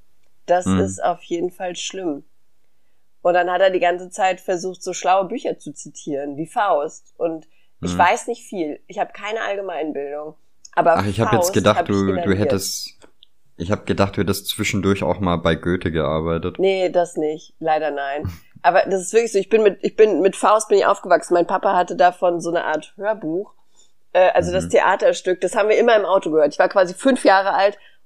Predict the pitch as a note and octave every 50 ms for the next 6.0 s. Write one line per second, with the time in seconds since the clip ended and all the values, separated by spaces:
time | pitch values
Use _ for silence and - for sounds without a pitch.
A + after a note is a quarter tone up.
0 | - - - F#3 G3 F#3+ G3 - G#3+ F#3+ - - G3 F3 F3 F3 - - - D#3+
1 | D#3 D3 C#3 C3+ C3+ C3+ - - - - - - - - - - - - - -
2 | - - - - - - - G#3+ A3 A3 A3 G#3+ A#3 - B3+ A3+ B3 A3+ A#3 A#3
3 | A3 G3+ A3+ A3 A#3 - - - F3+ E3 D#3 C#3+ - D#3 - - D#3+ D3+ D3 -
4 | - D#3 D3+ D3 D3 - - - - - - - G#3+ G#3+ G#3 A3 A3 A3 G#3+ B3+
5 | A#3 - - - B3 B3+ B3 G#3+ F3 E3+ D#3+ D#3 - E3+ D#3+ D#3+ D3+ C#3+ C#3+